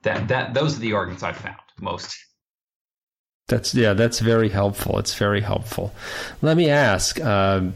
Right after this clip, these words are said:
Speaker 2: uh, do, do you see any positive s-, signs or trends now in, in young people? Do you, do you see any reversal of this, of the trend that you documented in The Dumbest Generation?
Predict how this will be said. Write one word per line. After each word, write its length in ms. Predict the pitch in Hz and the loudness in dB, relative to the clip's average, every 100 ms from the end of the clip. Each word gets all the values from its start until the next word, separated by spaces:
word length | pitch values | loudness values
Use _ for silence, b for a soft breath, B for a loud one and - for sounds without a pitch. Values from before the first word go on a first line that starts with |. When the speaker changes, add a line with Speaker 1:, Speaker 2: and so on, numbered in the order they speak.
| - - - | -10 -14 -6
Speaker 2:
uh, 240 | 117 95 - B B - | -4 -4 -6 B B -4
do, 180 | 113 135 | 2 2
do 220 | 156 117 | 2 4
you 240 | 135 143 135 | 4 6 4
see 640 | - - 165 185 214 208 - | 2 0 2 2 2 0 -2
any 600 | 151 160 175 160 156 143 - _ _ | 0 2 2 2 -2 -4 -14 _ _
positive 640 | - 135 139 131 127 110 101 | -6 -2 0 2 2 0 -2
s-, 180 | - _ | -8 _
signs 640 | - - 120 104 92 90 - | -4 0 2 2 2 0 -2
or 100 | 87 | -4
trends 580 | - 107 98 98 90 | -4 0 0 0 0
now 460 | 92 82 73 71 - _ _ _ _ - | -2 -4 -4 -8 -10 _ _ _ _ -6
in, 160 | 104 | -4
in 260 | - 101 98 | -2 0 0
young 280 | 85 82 87 | 0 -4 -4
people? 520 | - 80 - 78 - | -4 -4 -6 -8 -8
Do 100 | - | -4
you, 140 | 104 98 | -2 0
do 100 | 104 | 0
you 80 | 104 | 0
see 380 | - 185 160 | 0 0 0
any 340 | 143 127 131 123 | 2 2 4 2
reversal 840 | 107 110 95 107 104 - 87 78 | 2 0 0 0 0 -2 -4 -6
of 280 | 82 82 85 | -8 -8 -6
this, 280 | 87 - - - | -4 -4 -8 -10
of 300 | 95 87 82 | -6 -6 -6
the 100 | 90 | -8
trend 400 | - 98 87 85 | -4 -4 -2 -4
that 220 | 80 - | -6 -6
you 140 | 82 80 | -6 -4
documented 680 | 87 85 87 80 76 80 | -2 -4 -4 -6 -6 -6
in 120 | 78 78 | -6 -6
The 100 | 78 | -6
Dumbest 360 | 80 78 - | -6 -6 -8
Generation? 640 | 80 78 80 82 78 - | -8 -8 -8 -8 -8 -10